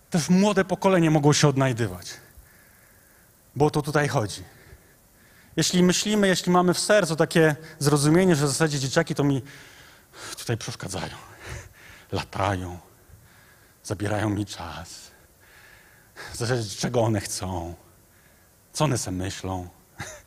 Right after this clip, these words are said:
Jeśli myślimy, że dzieci są przeszkodą w czymkolwiek, abym się, nie wiem, rozwijał, żeby Kościół gdzieś poszedł, żeby cokolwiek się tu działo tak, jak ja bym chciał,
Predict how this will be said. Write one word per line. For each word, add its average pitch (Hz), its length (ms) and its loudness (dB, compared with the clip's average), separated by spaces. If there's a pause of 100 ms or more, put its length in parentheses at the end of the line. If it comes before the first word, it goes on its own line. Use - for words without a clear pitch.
(800)
Jeśli 107 240 -4
myślimy, 127 380 0
że 120 120 -2
dzieci 139 220 -6
są 123 160 -2
przeszkodą 127 500 -4
w - 60 -14
czymkolwiek, 113 640 -2
abym 104 240 -2
się, 104 160 -6
nie 104 140 0
wiem, 92 200 -2
rozwijał, 95 640 -4
żeby 87 180 -12
Kościół 113 420 -4
gdzieś 104 220 -12
poszedł, 98 480 -8
żeby 90 200 -10
cokolwiek 110 500 -6
się - 120 -10
tu 104 100 -12
działo 98 260 -2
tak, 92 140 -8
jak 95 140 -8
ja 101 100 -4
bym 98 140 -8
chciał, 92 300 -6